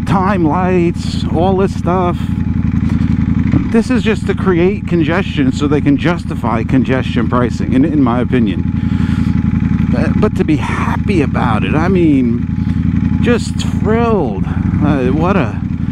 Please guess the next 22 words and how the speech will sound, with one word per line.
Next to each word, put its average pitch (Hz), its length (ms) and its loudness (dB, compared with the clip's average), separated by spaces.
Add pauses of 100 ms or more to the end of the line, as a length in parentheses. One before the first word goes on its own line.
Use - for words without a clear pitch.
(160)
what 170 160 2
a 156 60 0
garbage 156 840 -2
governor 143 440 2
we 104 160 -2
have. 87 340 0 (2000)
You 127 160 4
know, 98 320 0
and 131 280 2 (1400)
they're 180 240 2
in 208 120 0
total 180 380 0
denial 123 720 0 (540)
that 113 340 2 (500)
people 151 320 2
are 139 60 2
leaving 143 400 2
New 135 60 2
York, 127 440 0 (1900)
same 147 200 2
as 151 100 -2
California, 135 760 0